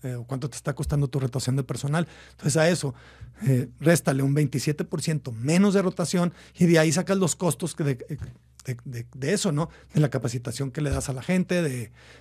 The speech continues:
de, de lo que te cuesta que no se haga el trabajo inmediatamente porque se enfermó y se, se tiene que reemplazar, etcétera, etcétera. Eh, otro, otro estudio más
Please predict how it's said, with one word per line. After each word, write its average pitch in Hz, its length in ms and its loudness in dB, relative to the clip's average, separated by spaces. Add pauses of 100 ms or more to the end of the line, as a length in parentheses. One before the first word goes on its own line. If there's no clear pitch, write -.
(120)
de, 131 320 2
de 147 160 0
lo 135 120 2
que 135 100 2
te 127 100 0
cuesta 147 320 2
que 143 140 -2
no 135 120 0
se 151 120 0
haga 143 120 2
el 147 80 2
trabajo 135 380 0
inmediatamente 139 580 0
porque 127 280 -6
se 127 100 -4
enfermó 135 460 -2
y 156 60 0
se, 123 280 -10
se 127 140 -12
tiene 135 200 0
que 131 120 -2
reemplazar, 160 600 2 (380)
etcétera, 151 440 2
etcétera. - 360 -12 (1200)
Eh, 175 400 8 (720)
otro, 165 440 2 (200)
otro 202 360 4
estudio 208 320 4
más 196 320 4